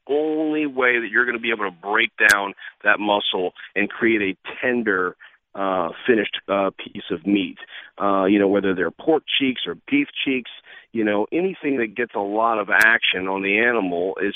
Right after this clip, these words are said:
going to really require the slow and low. Um, you know, things like, you know, thin fillets of fish and salmon and,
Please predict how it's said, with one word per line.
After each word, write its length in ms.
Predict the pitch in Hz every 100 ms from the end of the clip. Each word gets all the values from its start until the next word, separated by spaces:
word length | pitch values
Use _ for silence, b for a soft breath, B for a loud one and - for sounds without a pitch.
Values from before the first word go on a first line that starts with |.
| -
going 300 | 139 151 156 -
to 160 | 113 104
really 260 | 107 120 123
require 580 | 123 123 - 92 90 92
the 100 | 92 - -
slow 240 | 95 92
and 100 | 90
low. 360 | 98 101 85 - B B B B
Um, 480 | 92 98 95 95 107
you 220 | - 120 113
know, 320 | 101 98 104 95 -
things 220 | 131 127 120
like, 280 | 120 117 - b b b
you 160 | 127 117
know, 240 | 110 113 98 -
thin 220 | 131 127
fillets 420 | - 123 120 117 117
of 100 | 110 -
fish 320 | 135 123 - -
and 180 | 120 120 -
salmon 460 | 123 120 117 120 117
and, 220 | 110